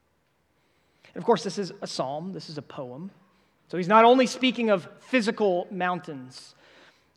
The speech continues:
but he's speaking metaphorically. He's speaking of those things that you are so sure.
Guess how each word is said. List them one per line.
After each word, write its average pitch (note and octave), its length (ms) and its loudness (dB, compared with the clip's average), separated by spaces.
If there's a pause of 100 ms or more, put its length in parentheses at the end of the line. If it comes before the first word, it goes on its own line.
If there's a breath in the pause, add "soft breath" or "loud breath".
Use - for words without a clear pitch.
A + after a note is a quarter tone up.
but E3+ 60 -4
he's F#3+ 100 -4
speaking A#3+ 320 2
metaphorically. G3+ 640 2
He's A#3 180 -4
speaking D#4 360 4
of D4+ 60 4
those C4+ 200 6
things B3+ 280 2
that G#3 120 -2
you C#4 220 4
are G3+ 140 -2
so E4 560 -4 (180 loud breath)
sure. - 800 -4